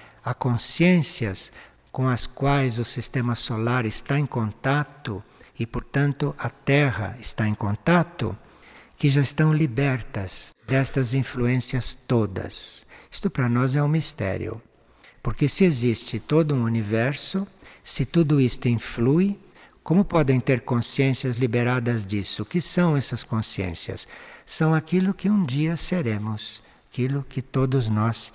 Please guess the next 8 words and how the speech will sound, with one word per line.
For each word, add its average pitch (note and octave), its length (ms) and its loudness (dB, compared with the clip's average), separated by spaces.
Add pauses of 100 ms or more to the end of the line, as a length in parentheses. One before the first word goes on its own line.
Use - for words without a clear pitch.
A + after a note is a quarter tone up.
(100)
seremos. F2+ 920 -4 (2500)
A C#3+ 80 0
nossa G3 360 2
consciência C3+ 920 0
interior A2+ 720 -2 (920)
faz C#3 540 0
estes C#3+ 340 -2
contatos. - 1300 -6